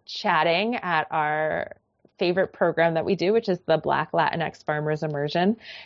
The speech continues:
And one of the participants, named Viviana Moreno, said, "You know, we should really get a list together of all the things we need to realize our farm, food, and land dreams,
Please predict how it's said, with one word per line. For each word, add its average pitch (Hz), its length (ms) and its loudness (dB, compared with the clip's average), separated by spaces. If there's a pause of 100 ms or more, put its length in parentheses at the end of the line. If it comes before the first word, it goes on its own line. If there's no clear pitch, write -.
(140)
And 156 260 4
one 175 120 4
of 208 80 6
the 226 60 4
participants, 202 640 0
named 165 180 -2
Viviana 160 480 4
Moreno, 147 520 0
said, 135 520 2
"You 180 100 2
know, 156 280 4
we 180 320 4
should 254 260 0
really 151 580 4 (220)
get 165 220 2
a 214 100 6
list 190 400 2
together - 460 -2 (440)
of 170 460 6 (140)
all 226 240 6
the 240 100 2
things 196 300 0
we 180 120 -2
need 160 320 -2
to 170 140 -6
realize 151 640 2 (100)
our 160 140 0 (120)
farm, 156 440 2
food, 160 300 2
and 156 200 -2
land 143 300 2
dreams, 135 580 0